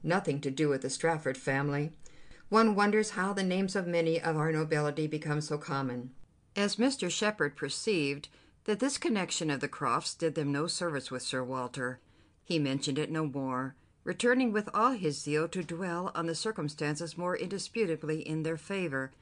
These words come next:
their age and number and fortune, the high idea they had formed of Kellynch Hall, and extreme solicitude for the advantage of renting it,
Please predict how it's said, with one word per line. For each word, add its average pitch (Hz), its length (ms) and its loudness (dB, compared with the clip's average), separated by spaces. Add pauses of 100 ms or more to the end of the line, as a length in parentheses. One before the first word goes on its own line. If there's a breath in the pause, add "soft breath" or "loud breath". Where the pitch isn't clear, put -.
(340 soft breath)
their 214 160 4
age 156 480 4
and 208 220 0
number 143 480 0
and 185 180 -4
fortune, 143 560 -2 (380 soft breath)
the 165 140 2
high 156 300 2
idea 147 680 -2
they 202 160 0
had 170 280 -2
formed 151 440 0
of 147 180 -4
Kellynch 143 460 -2
Hall, 127 420 -6 (140)
and 190 180 -2
extreme 262 440 0
solicitude 151 840 -2 (160 soft breath)
for 185 120 4
the 165 180 2
advantage 156 600 0
of 156 160 -4
renting 143 420 -4
it, 120 220 -10